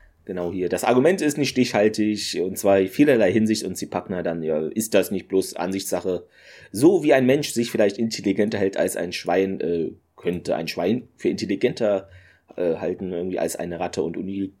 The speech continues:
krummelt dann, „Naja, wenn wir schon hier bei Ratten sind“, und sie packen, „Worauf willst du hinaus?“ Also, ja, ist jetzt eher eine Szene, aber ja, hm, halt Sze-, Szene der Woche. Äh,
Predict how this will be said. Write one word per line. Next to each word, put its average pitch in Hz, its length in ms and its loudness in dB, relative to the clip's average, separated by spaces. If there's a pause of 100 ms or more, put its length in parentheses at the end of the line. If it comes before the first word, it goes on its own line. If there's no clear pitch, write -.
(200)
krummelt 139 420 4
dann, 101 160 4
„Naja, 110 460 4
wenn 98 160 0
wir 95 80 -2
schon 90 180 -6
hier 92 300 -4
bei 87 180 -2
Ratten 95 300 -4
sind“, 92 220 -6
und 80 340 -12
sie - 100 -10
packen, 82 220 -8 (100)
„Worauf 92 300 2
willst 98 180 -2
du 95 40 -2
hinaus?“ 90 380 -2 (320)
Also, 80 180 -10 (360)
ja, 80 160 -6
ist - 160 -12
jetzt - 460 -4
eher 92 100 2
eine 85 120 -2
Szene, 107 340 2
aber 82 320 -2
ja, 76 100 -10 (300)
hm, 113 160 0 (180)
halt - 200 -4
Sze-, - 280 0
Szene 104 320 2
der 78 140 -2
Woche. 80 220 -4 (420)
Äh, 87 260 -8